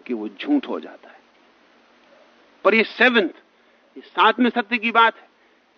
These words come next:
सभी सत्यों की बात नहीं है। छठवें तक कहने से झूठ नहीं हो जाता, छठवें तक कहने से संदिग्ध होगा, पांचवें तक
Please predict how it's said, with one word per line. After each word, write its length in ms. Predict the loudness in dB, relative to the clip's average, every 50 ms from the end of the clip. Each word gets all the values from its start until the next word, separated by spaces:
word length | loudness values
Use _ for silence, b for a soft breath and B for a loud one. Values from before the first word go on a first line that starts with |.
| -8
सभी 180 | -6 -6 -4 -4
सत्यों 360 | -4 -6 -6 -4 -4 -4 -4
की 120 | -4 -2
बात 260 | 0 0 0 0 0 -4
नहीं 140 | -4 -4
है। 120 | -4 -6 -8 _ _ _ _ _ _ _ _ _ _ _ _ _ _ _ _ _ _ _ _ _ _ _ _ _ _ _ _ _ _ _
छठवें 340 | -10 -8 -8 -6 -2 -2 -2 -2
तक 200 | -2 -4 -4 -2
कहने 260 | 0 0 0 0 -2
से 140 | -4 -6 -8
झूठ 220 | -6 -6 -6 -4
नहीं 120 | -4 -2 0
हो 140 | 0 0 -2
जाता, 280 | -4 -10 -16 _ _ _ _ _ _ _ _ _ _ _ _ _ _ _ _ _ _ _ _ _ _ _ _ _ _ _ _ _ _ _
छठवें 480 | -8 -4 -4 -4 -2 0 2 2 2 2 2
तक 180 | 2 0 0 -2 _ _ 0
कहने 300 | 2 2 4 2 0 -2
से 160 | -4 -6 -6
संदिग्ध 440 | -4 -4 -4 -2 -2 -4 -4 -2 0
होगा, 260 | 0 0 0 -2 -6 -8 b b b b b b
पांचवें 380 | 0 2 2 2 2 0 -2 -2
तक 160 | 0 -2 -4